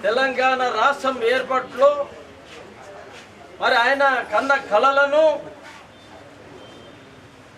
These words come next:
నిజం చేయడానికి మరి కేసీఆర్ లాంటి ఉద్యమ నాయకుడిని ఎన్నుకొని ఈ తెలంగాణ రాష్ట్రంలో నాలుగు కోట్ల ప్రజానికము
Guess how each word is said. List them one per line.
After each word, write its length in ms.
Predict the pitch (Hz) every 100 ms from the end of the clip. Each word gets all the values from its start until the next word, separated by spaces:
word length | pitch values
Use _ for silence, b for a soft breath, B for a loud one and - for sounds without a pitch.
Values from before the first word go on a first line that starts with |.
| - - -
నిజం 280 | 156 214 320 311
చేయడానికి 880 | 285 277 269 262 254 247 311 311 277 - - - - - - - - - - - - - - - - - - - - - -
మరి 140 | 220
కేసీఆర్ 680 | - 226 285 277 311 302 285
లాంటి 720 | 269 269 262 285 285 254 202 - - -
ఉద్యమ 420 | 185 - 330 330
నాయకుడిని 560 | 302 285 277 262 254 196
ఎన్నుకొని 640 | 202 226 262 302 330 302 - - - - - - - - - 226
ఈ 120 | 277 -
తెలంగాణ 580 | 240 294 320 294 285 277 254
రాష్ట్రంలో 720 | 247 285 - 269 247 285 302
నాలుగు 380 | 269 254 269 254
కోట్ల 240 | 254 254 254
ప్రజానికము 960 | 214 214 269 285 269 254 247 294